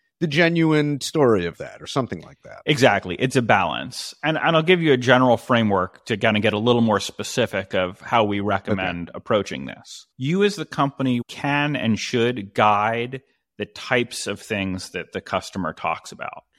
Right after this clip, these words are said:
Speaker 2: So we're not saying that you shouldn't guide, just ask them, "Hey, what do you find valuable about this? What problems do we solve?" We're not saying that.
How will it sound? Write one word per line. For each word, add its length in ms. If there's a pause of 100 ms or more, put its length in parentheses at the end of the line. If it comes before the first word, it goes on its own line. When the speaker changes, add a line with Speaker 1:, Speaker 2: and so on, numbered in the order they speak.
(240)
Speaker 2:
So 180
we're 180
not 280
saying 320
that 160
you 120
shouldn't 460
guide, 600 (460)
just 220
ask 220
them, 140
"Hey, 220
what 180
do 40
you 60
find 260
valuable 420
about 200
this? 140
What 160
problems 420
do 80
we 80
solve?" 260
We're 100
not 280
saying 200
that. 280